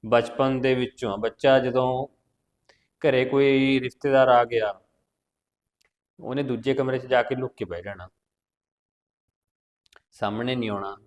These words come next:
ਗੱਲ ਨਹੀਂ ਕਰਨੀ, ਜਾਂ ਇਸ ਤਰ੍ਹਾਂ ਹੀ ਨੀਵੀਂ ਪਾ ਕੇ ਬੈਠ ਜਾਣਾ।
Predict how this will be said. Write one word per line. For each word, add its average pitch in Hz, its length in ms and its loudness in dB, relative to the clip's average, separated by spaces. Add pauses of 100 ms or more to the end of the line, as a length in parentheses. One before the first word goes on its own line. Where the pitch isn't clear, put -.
ਗੱਲ 110 220 -4
ਨਹੀਂ 110 120 -12
ਕਰਨੀ, 98 440 -8 (360)
ਜਾਂ 117 360 -2 (160)
ਇਸ 107 100 -14
ਤਰ੍ਹਾਂ 120 260 0
ਹੀ 117 60 -2
ਨੀਵੀਂ 110 280 -4
ਪਾ 104 180 0
ਕੇ 110 120 -6
ਬੈਠ 101 260 -2
ਜਾਣਾ। 101 320 -8